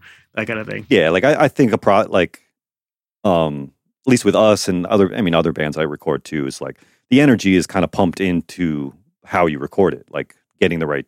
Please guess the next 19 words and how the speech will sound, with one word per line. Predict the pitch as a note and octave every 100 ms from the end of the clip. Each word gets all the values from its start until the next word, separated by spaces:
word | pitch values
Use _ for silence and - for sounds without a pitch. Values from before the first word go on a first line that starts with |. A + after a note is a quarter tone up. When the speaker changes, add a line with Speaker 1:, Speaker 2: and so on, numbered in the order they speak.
| _ -
Speaker 2:
takes | F#2+ D2 -
and | C#2 C2+ _
tracks | G2 D#2 - -
and, | D2+
like, | C#2+
it's | D2+
how, | - F2+
how | - A2 G#2 E2+
it's | -
played | - G2 F#2 D2+
is, | D2 D2+
like, | D#2+ C#2+
what | D2+ D2+
has, | E2 D#2+ D2 -
like, | D2 - _ _ -
the, | E2 _ _
the, | -
the | - E2+
thing. | - G2+ D2